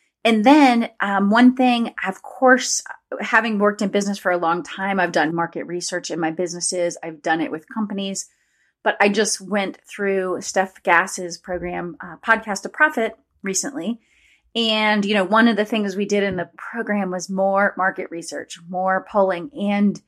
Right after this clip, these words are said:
you know, what was so lovely about it was it was specifically to us working on tweaking and revising our podcasts and getting, uh, feedback on, you know, our, our person's, you know, biggest challenge and our, their biggest desire. And so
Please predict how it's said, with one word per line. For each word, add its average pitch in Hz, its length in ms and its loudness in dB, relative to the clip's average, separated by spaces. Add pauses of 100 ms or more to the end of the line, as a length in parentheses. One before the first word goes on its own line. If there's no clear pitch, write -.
(480)
you 269 100 6
know, 262 80 10
what 233 100 4
was - 160 -2
so 233 400 4
lovely 214 480 4
about 190 220 2
it - 80 -2
was 180 300 -2
it 190 100 -2
was 185 160 -2
specifically 240 800 -2 (120)
to 196 140 0
us 190 220 -4
working 190 380 -2
on 180 340 -6 (220)
tweaking 233 420 0
and 190 120 0
revising 170 380 -2
our 160 120 -8
podcasts - 840 -6 (300)
and 202 180 0
getting, 180 460 2 (480)
uh, 170 180 -4
feedback 220 600 0 (100)
on, 196 440 4
you 202 100 -2
know, 165 360 -4
our, 175 280 0 (540)
our 185 280 -16
person's, 190 640 -2
you 196 100 -10
know, 165 100 -8
biggest 208 380 -2
challenge 180 420 -8
and 160 80 -8
our, 151 160 -8 (120)
their 175 120 -2
biggest 175 400 -6
desire. 147 560 -6
And 190 160 -4
so 180 440 0